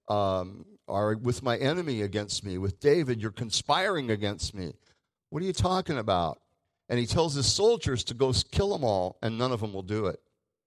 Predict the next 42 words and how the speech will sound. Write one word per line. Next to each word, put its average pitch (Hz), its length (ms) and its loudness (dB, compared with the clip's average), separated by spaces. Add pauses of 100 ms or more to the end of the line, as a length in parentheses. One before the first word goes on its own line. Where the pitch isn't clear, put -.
(760)
But - 140 -8
Doeg 104 380 2
will. 62 280 -12 (500)
And 110 100 -4
whether 139 240 2
he 127 120 2
had 120 160 2
also 117 260 -2
a 104 60 -4
group 107 240 -4
of 98 100 0
men 104 240 -2
with 104 180 -4
him 110 120 -6
is 92 160 -6
also 92 320 0
possible, 101 580 0
and 98 100 -6
him 113 140 -2
and 95 80 -6
his 110 240 0
guys, 90 500 -2
or 87 140 -4
him, 110 200 -6 (360)
killed 135 360 2
eighty 123 640 -2 (500)
priests 113 460 -2
and 98 160 -8
people 98 360 -4
with 92 280 -6
them. 104 280 -10 (320)
One 120 400 0
priest 123 460 -8
escaped, - 540 -2
you 101 100 -4
know, 87 120 -4
a 87 60 -4
child, 92 500 -2
one 90 180 -10
of 87 100 -8
the 87 140 -2
younger, 90 500 -6